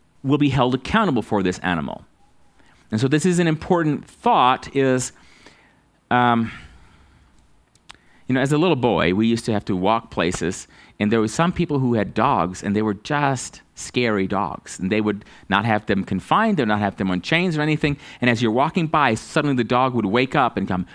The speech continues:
barking out at you. And if you didn't have a rock in your hand or a stick in your hand,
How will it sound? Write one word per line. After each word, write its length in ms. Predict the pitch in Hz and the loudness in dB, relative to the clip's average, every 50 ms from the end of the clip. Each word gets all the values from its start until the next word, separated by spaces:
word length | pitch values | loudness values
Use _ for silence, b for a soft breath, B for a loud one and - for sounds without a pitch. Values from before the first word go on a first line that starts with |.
| B B B _ _ _ _ _ | B B B _ _ _ _ _
barking 640 | 151 156 165 180 185 190 190 190 - 202 185 175 165 | -6 -4 -2 0 0 0 0 0 0 0 2 2 2
out 220 | 156 143 139 131 | 2 0 0 0
at 320 | 127 120 127 - - - | 0 -2 -2 -4 -6 -6
you. 200 | - - 50 - - _ _ _ _ B B B B B B B B | -6 -6 -6 -8 -14 _ _ _ _ B B B B B B B B
And 120 | - 107 107 | -2 -2 0
if 100 | - 123 | 2 0
you 80 | 123 | 2
didn't 240 | 131 156 180 175 165 | 2 2 2 2 0
have 220 | 170 165 143 127 | 2 2 2 2
a 40 | 117 | 2
rock 400 | 98 98 104 120 139 175 190 - | 0 2 2 2 2 2 2 0
in 100 | 190 185 | 0 0
your 120 | 180 175 170 | 2 0 0
hand 480 | 175 180 170 165 165 160 160 160 143 | 0 0 0 2 2 0 0 0 0
or 140 | 127 110 95 | 0 0 0
a 40 | 98 | -2
stick 360 | - - - - 180 175 - | -4 -8 -4 -4 -2 -2 0
in 80 | 170 165 | -2 0
your 120 | 160 156 | 0 0
hand, 440 | 156 160 156 151 151 151 147 147 | 0 0 2 2 0 0 -2 -4